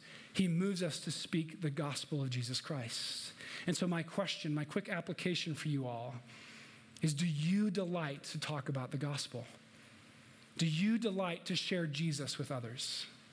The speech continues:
Do you want to make him known? Is it your joy to see Jesus as the fulfillment of all the scriptures, the point of the whole Bible? Do you delight to tell others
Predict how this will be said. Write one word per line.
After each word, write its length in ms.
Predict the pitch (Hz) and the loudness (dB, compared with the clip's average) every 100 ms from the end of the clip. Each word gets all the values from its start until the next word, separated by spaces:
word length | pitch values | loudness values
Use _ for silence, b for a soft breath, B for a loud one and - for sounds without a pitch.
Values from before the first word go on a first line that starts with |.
| - - - B B B B B - | -20 -20 -20 B B B B B 2
Do 80 | 180 | 4
you 300 | 175 226 240 | 6 4 4
want 300 | 220 220 220 | 2 -2 0
to 100 | 208 | 2
make 200 | 202 - | 2 0
him 220 | 202 185 | 0 2
known? 420 | 190 180 151 139 B B | 2 2 0 -2 B B
Is 160 | 196 226 | 2 2
it 80 | |
your 180 | 233 254 | 2 2
joy 600 | 190 147 226 247 196 165 156 B | 2 2 2 4 2 -2 -6 B
to 100 | 226 | 0
see 260 | - 220 175 | 4 2 4
Jesus 760 | 147 160 233 226 175 143 - - B B | 2 4 4 4 2 -2 -6 -10 B B
as 240 | 208 185 - - | 2 2 -8 0
the 100 | 208 | 0
fulfillment 680 | 240 214 - 269 262 220 214 | 2 0 2 4 4 2 0
of 100 | 196 | 0
all 240 | 196 208 220 | 0 2 2
the 100 | 214 | -2
scriptures, 520 | - 226 - 185 156 | 0 0 2 0 2
the 80 | 190 | 0
point 480 | - 262 247 190 - B | 2 2 2 0 -6 B
of 100 | 202 | 2
the 80 | 196 | 2
whole 500 | 170 220 214 214 214 B - | 2 2 4 2 -2 B -2
Bible? 400 | 185 220 170 123 107 - - - B B B B | 0 2 0 -4 -8 -12 -20 -20 B B B B
Do 100 | 202 | 6
you 180 | 220 240 | 8 6
delight 640 | 233 208 208 220 208 - - B | 4 2 2 2 0 -6 -12 B
to 100 | - | 0
tell 360 | 170 165 208 220 | 2 4 4 4
others 500 | 214 202 170 165 - | 2 2 2 2 0